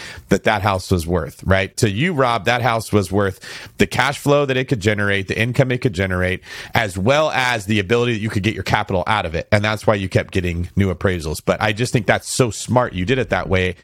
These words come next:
And I see, especially newbies, get really freaked out when the appraised value doesn't come back at what they wanted it to, as if they made a mistake or they did something wrong. And, and that couldn't be further from the truth.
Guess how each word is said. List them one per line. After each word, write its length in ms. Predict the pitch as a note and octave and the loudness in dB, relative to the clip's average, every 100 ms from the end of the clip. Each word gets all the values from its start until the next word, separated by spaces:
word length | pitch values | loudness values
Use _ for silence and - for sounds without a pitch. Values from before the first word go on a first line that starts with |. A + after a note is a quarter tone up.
| _ | _
And 120 | B2+ | 0
I 60 | B2 | 0
see, 340 | A2+ - G3+ - | 0 0 0 2
especially 480 | C#3 - E3+ - C#3+ | 0 2 2 2 0
newbies, 560 | A#2 C#3+ B2 A2 F#2+ - - - | 2 0 0 -2 -2 -6 -14 -2
get 140 | B2 | 0
really 220 | B2+ D3 | 2 0
freaked 400 | B2 - D3 B2 | 0 -2 0 2
out 200 | B2+ A2+ | 2 2
when 80 | - | 0
the 100 | G2 | -2
appraised 380 | F#2+ - A2+ G2 | 0 0 0 0
value 280 | G2+ G#2 F#2+ | 0 2 0
doesn't 240 | F#2 G2 | 0 -2
come 140 | D#2+ F2+ | -4 0
back 260 | F#2+ F2 | 0 0
at 80 | C#2+ | -2
what 180 | F2+ E2+ | -2 0
they 260 | E2+ E2 E2+ | -2 -2 -4
wanted 380 | F2 F2 F2+ F#2+ | -2 0 0 -2
it 100 | G2 | -2
to, 200 | - A2 | 0 0
as 140 | F2 F#2 | 0 -2
if 120 | - | -2
they 100 | F#2+ | -2
made 180 | F#2+ F2+ | 0 -2
a 40 | |
mistake 420 | E2+ - G#2 E2+ | -2 -2 -2 0
or 60 | F2+ | -2
they 100 | E2+ | 0
did 180 | E2+ E2 | -2 -2
something 320 | F2+ D#2+ E2 | -4 -4 0
wrong. 340 | E2+ F#2+ D#2+ | 0 0 0
And, 140 | D#2 E2 | -4 0
and 80 | G2 | 0
that 160 | F#2+ - | 0 0
couldn't 220 | A#2+ F#2+ | -2 0
be 80 | F#2+ | 0
further 280 | - F2+ E2 | 0 0 -2
from 160 | F2 | -2
the 60 | D#2 | -4
truth. 400 | - - - - | -4 -6 -8 -18